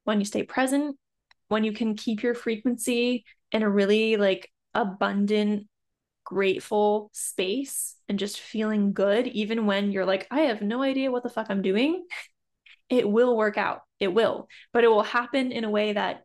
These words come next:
you're not expecting. It will happen in a way that's, like, so much better than what you could have expected. And one of the biggest lessons that I really, like, got to experience firsthand through that experience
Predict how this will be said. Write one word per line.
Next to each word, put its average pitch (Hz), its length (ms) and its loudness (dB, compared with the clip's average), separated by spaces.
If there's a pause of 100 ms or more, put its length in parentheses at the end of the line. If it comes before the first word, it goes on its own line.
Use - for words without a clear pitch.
you're 214 260 -2
not 214 220 0
expecting. 202 520 -6
It 208 60 0
will 208 100 2
happen 214 320 0
in 254 120 2
a 240 60 -2
way 214 180 0
that's, 202 240 -4
like, 165 200 -2
so 226 280 -2
much 247 180 0 (100)
better 208 500 -2 (420)
than 220 160 2
what 208 140 4
you 208 100 0
could 208 120 -8
have 202 80 -4
expected. - 600 -8 (300)
And 240 160 2
one 240 160 4
of 285 120 4
the 320 60 4
biggest 247 360 2
lessons 226 420 -2
that 220 120 0
I 214 160 2
really, 214 520 -2
like, 208 240 -2
got 160 220 -4
to 220 140 -2
experience 214 580 -2
firsthand 240 720 -2 (380)
through 254 160 2
that 190 320 0
experience 233 760 -4